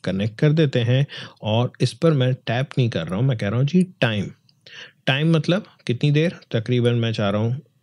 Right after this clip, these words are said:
तकरीबन यहाँ पे देखें, वन सेकंड दिया हुआ मैक्स, आप चाहें तो यह टाइप कर लें, मैं चाह रहा हूँ थ्री सेकंड्स,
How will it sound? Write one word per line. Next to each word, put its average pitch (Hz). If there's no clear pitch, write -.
तकरीबन 90
यहाँ 90
पे 98
देखें, 98
वन 101
सेकंड 127
दिया 113
हुआ 120
मैक्स, 120
आप 104
चाहें 104
तो 110
यह 101
टाइप 110
कर 135
लें, 147
मैं 87
चाह 87
रहा 85
हूँ 120
थ्री 156
सेकंड्स, 123